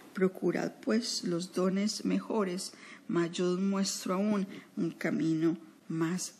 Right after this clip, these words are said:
excelente. Dios quiere entonces que el que tiene don de enseñanza enseñe, el que tiene don de sanidad sane, el que habla en lenguas y el que interpretan,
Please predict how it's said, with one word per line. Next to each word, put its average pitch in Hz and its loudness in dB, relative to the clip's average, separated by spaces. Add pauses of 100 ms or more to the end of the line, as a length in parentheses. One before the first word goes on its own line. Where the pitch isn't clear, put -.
(140)
excelente. - -4 (1700)
Dios 190 4
quiere - 0
entonces 220 2
que - -2
el 220 -2
que - -6
tiene 190 0
don 190 4
de 190 2
enseñanza 190 2
enseñe, 226 2 (720)
el 185 -6
que 190 -4
tiene 175 2
don 175 2
de 180 0
sanidad 180 0
sane, 190 2 (880)
el - -4
que - -6
habla 180 2
en 196 0
lenguas 196 -2 (320)
y 185 2
el 175 0
que - -4
interpretan, 190 0